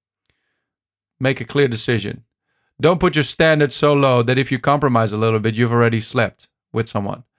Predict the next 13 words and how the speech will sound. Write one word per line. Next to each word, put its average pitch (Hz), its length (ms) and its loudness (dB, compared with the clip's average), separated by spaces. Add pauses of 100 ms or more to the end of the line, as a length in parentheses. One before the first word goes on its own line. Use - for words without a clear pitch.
(300)
Set 170 260 -2
your 175 100 -2
compromise 156 640 -2
so 175 360 -2
high 120 480 -2 (340)
that 127 160 -2
you're, 156 80 2
like, 131 360 0
innocent, 160 500 -2
like 113 180 -4
a 113 60 -8
kid 127 360 -2
almost. - 580 -8